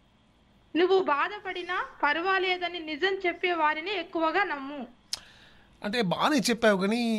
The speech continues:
Speaker 2: నువ్వు స్లోగా చెప్పావు అబ్బా దీన్ని. దీ-, దీన్ని అట్లా కాదు చెప్పాలి. ఒక-, ఒకసారి ఫాస్ట్గా చెప్పి చూడు.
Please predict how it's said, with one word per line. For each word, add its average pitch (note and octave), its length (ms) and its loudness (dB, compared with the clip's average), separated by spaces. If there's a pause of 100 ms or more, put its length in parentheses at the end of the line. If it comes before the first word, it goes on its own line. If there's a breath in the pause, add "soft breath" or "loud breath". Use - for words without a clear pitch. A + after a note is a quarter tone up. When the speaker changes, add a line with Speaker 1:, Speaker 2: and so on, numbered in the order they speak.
(280)
Speaker 2:
నువ్వు E3 160 0
స్లోగా A#3+ 520 4
చెప్పావు A2 400 2
అబ్బా D#2 300 -4
దీన్ని. D#2 760 -8
దీ-, A2+ 220 -2
దీన్ని D3 200 2
అట్లా F3 220 -2
కాదు F#2+ 260 -2
చెప్పాలి. F2 260 -6
ఒక-, - 160 -10
ఒకసారి D#3 220 2
ఫాస్ట్గా G#3+ 460 0
చెప్పి F3 220 2
చూడు. F#3+ 240 -2